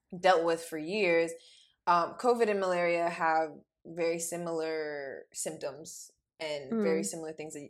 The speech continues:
Speaker 1: need to be treated. So they had a lot of systems in place to handle those types of viruses.
Speaker 2: No wonder
Speaker 1: And
Speaker 2: they gave us malaria
Speaker 1: they gave us
Speaker 2: medication.
Speaker 1: malaria medication.
Speaker 2: <laughs>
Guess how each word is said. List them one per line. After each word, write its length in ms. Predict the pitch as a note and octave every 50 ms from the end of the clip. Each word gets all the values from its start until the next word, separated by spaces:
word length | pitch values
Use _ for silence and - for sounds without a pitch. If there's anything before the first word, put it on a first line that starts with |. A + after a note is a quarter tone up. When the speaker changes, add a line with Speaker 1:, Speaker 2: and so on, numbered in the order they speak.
| - -
Speaker 1:
need 180 | E3+ D#3+ D3+
to 60 | D3 D#3+
be 140 | D#3 D3
treated. 400 | D3 - - E3+ E3 D#3 D#3 D3+
So 80 | - D3+
they 120 | D3 D3+ D#3+
had 220 | D#3+ E3+ E3+ F3
a 60 | E3
lot 340 | D3+ D3 D3+ D3+ D3+ D3 - -
of 100 | D3+ D3+
systems 440 | - - E3 E3 - - D#3 D#3 C#3
in 120 | C#3+ D3
place 400 | C#3+ - D3 D3+ D3+ D3 - - - - - - _ _ _ _ -
to 140 | - - F3
handle 840 | E3+ E3 F3 D#3 D#3 D#3+ D#3+ E3+ E3+ E3 E3 E3 D#3 D3 - D#3+ D3 C3+ _ _
those 300 | - D#3+ D#3 D3+ D3+ D3+
types 280 | - - D#3 D3 - -
of 120 | C#3+ C3
viruses. 840 | - - - C#3 C#3+ D#3+ G3+ G#3 - C4 C4 C4+ C#4 C#4 C4+ - - - _ _ _ _ _ -
Speaker 2:
No 160 | A3+ A3 A#3
wonder 220 | B3+ C4+ C#4 C#4+
Speaker 1:
And 100 | C4+ A#3+
Speaker 2:
they 80 | A#3 A3
gave 180 | G#3+ G#3 G3 G3
us 220 | G3 F#3+ G3 -
malaria 920 | - G3 G3 F#3+ F#3+ F#3 F#3 - _ - F#3+ F#3+ G#3 A3 G#3 F#3+ F#3 F3 -
Speaker 1:
they 220 | F3+ F#3 G#3 G3+ G3+
gave 180 | G3 A3 G3+
us 140 | G#3 A#3+ -
Speaker 2:
medication. 60 | G#3
Speaker 1:
malaria 340 | F#3 F3 E3+ F3 C#3+ F2+ -
medication. 1120 | - G1+ - - - - - - - F4 D#4+ G3+ G3 F#4 D#4+ D#4 - - - C4+ C#4 C4+ B3+
Speaker 2:
<laughs> 60 | -